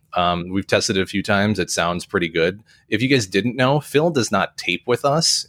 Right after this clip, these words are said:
in the same room every week. He's in a completely different state. So, um, we're trying to make this sound as, as natural as possible. Um, and we think we found a way to do that, but we'd like your input on that as well. You can, um,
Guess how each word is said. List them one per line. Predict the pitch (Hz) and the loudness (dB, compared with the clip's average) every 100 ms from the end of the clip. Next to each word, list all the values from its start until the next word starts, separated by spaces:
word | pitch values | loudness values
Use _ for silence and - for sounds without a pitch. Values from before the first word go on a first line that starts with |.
| - | -4
in | 95 98 | -2 -2
the | 90 | -2
same | 85 101 80 | 0 0 -2
room | 73 85 135 - | -6 -8 -6 -2
every | 131 143 | 0 0
week. | 170 220 | 0 -4
He's | - 127 139 | -6 -4 -2
in | 90 | -2
a | |
completely | - 85 104 120 | -4 -4 -4 -2
different | 120 131 156 | -4 -2 -6
state. | - 247 82 - _ - - | -4 -4 -2 -6 _ -16 -4
So, | - 107 107 107 110 | 2 4 6 4 4
um, | 101 92 90 87 87 85 _ | 2 2 2 0 -6 -10 _
we're | 101 | -4
trying | 101 107 98 | 0 2 4
to | |
make | 95 90 | 2 0
this | 92 | 0
sound | - 92 92 | 2 2 2
as, | 87 85 - | 2 0 -2
as | 85 82 | -4 -4
natural | 82 80 - 87 80 | -2 -2 0 -2 -2
as | 76 | -4
possible. | - 165 - 98 113 117 - - _ | -6 -4 -4 -2 -2 -4 -10 -20 _
Um, | 82 85 82 | 0 2 0
and | 82 | -4
we | 82 | -8
think | - 85 80 | -6 -6 -6
we | 80 | -4
found | 95 82 | -2 0
a | |
way | 80 | 0
to | 76 | -2
do | 80 87 | -2 0
that, | 120 139 95 | 2 0 -2
but | 82 73 - _ _ | 0 0 -4 _ _
we'd | 85 82 | -6 -4
like | 80 78 | -4 -6
your | - | -10
input | 80 - 76 78 | -12 -10 -10 -10
on | 76 | -12
that | 73 76 | -12 -12
as | - | -6
well. | 82 78 - - - - - - | -4 -4 -8 -20 -20 -20 -18 -4
You | 123 226 | -2 0
can, | - 127 113 | 2 2 2
um, | 117 107 101 95 | 2 2 2 -2